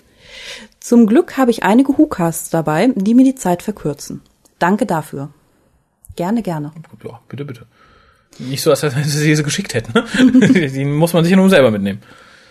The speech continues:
Speaker 1: Ich bin einer eurer unbekannten Hörer, die trotzdem viel Freude am Universum haben.
Speaker 2: Das freut mich sehr, wenn solche sich dann auch immer noch mal
Speaker 1: Ja.
Speaker 2: irgendwann, irgendwann mal melden.
Speaker 1: Das finde ich auch immer toll. Eine Schwarz-Weiß-Postkarte habe ich leider nicht vor Ort gefunden.
Speaker 2: Na.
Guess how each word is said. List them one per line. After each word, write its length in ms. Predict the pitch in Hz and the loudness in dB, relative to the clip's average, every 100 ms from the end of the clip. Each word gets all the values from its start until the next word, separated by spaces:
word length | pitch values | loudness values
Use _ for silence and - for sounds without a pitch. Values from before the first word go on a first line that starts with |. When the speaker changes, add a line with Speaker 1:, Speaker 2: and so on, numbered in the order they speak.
| _ _ - | _ _ -4
Speaker 1:
Ich 160 | 277 | 0
bin 160 | 254 - | 0 2
einer 300 | 190 247 - | 2 4 4
eurer 220 | 202 180 | 2 4
unbekannten 600 | 196 214 - 240 254 226 | 4 2 2 2 2 2
Hörer, 400 | 254 208 160 139 - | 4 4 2 -2 -4
die 160 | 165 | -6
trotzdem 420 | - 226 - 214 | -2 -4 0 0
viel 220 | 196 285 320 | 2 2 0
Freude 440 | - 190 220 254 | 2 2 4 2
am 140 | 240 220 | 0 2
Universum 600 | 277 269 269 196 160 156 | 4 4 2 0 -2 -4
haben. 360 | 147 143 165 - | -4 -6 -12 -6
Speaker 2:
Das 200 | - 170 | -4 -4
freut 320 | - - 220 220 | -2 0 2 0
mich 140 | 196 | 0
sehr, 220 | 175 160 | 2 4
wenn 260 | 147 139 117 | 2 -4 -2
solche 260 | 131 160 | 0 0
sich 140 | 143 135 | -6 -8
dann 120 | 120 | -8
auch 120 | 90 | -8
immer 100 | 98 | -8
noch 100 | 101 | -6
mal 60 | 202 | -4
Speaker 1:
Ja. 60 | 139 | -4
Speaker 2:
irgendwann, 200 | 110 110 | -4 2
irgendwann 320 | 208 214 160 | 2 4 2
mal 100 | 135 | 2
melden. 300 | 107 92 95 _ - - - | -2 -6 -12 _ -20 -18 -12
Speaker 1:
Das 100 | 208 | -6
finde 120 | 208 | -4
ich 80 | 180 | -4
auch 80 | 165 | -6
immer 120 | 165 | -8
toll. 280 | - 160 175 _ _ _ _ _ - - - - - | -8 -10 -12 _ _ _ _ _ -20 -20 -20 -20 -2
Eine 180 | 254 302 | 2 2
Schwarz-Weiß-Postkarte 1300 | - 302 - 370 370 - 196 - 185 170 160 143 143 - | 2 0 2 2 2 -2 -2 -2 -2 0 0 -4 -6 -8
habe 320 | - 254 285 | 0 2 2
ich 100 | 262 | 2
leider 320 | 262 254 269 254 | 2 4 6 6
nicht 240 | 247 - | 6 2
vor 160 | - 160 | 0 2
Ort 220 | 156 - | 0 -2
gefunden. 480 | - 165 147 143 | -4 -2 -2 -4
Speaker 2:
Na. 140 | 139 | -6